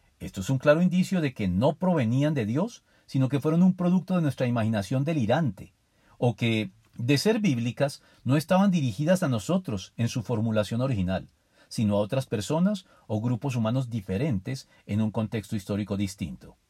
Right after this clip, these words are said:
Además, y para comenzar, cualquier reclamo del hombre contra Dios es absolutamente improcedente y atrevido, pues Dios no le debe nada a nadie. Dios es justo,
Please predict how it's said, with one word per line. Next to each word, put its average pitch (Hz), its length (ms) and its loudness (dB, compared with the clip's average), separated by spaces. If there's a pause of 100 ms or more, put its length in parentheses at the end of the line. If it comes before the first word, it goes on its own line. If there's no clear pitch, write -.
(1400)
Además, 170 600 2 (120)
y 113 120 -2
para 107 240 4
comenzar, 101 600 -2 (720)
cualquier 139 400 2
reclamo 202 440 2
del 147 160 0
hombre 156 240 0
contra 127 320 0
Dios 127 260 -2
es 151 140 -4
absolutamente 151 680 -2
improcedente 127 720 -2
y 143 80 0
atrevido, 85 540 -4 (500)
pues 87 220 -4
Dios 127 300 0
no 143 140 0
le 143 80 0
debe 143 240 0
nada 165 400 2
a 120 60 0
nadie. 87 420 -6 (960)
Dios 127 280 0
es 175 120 2
justo, - 380 -6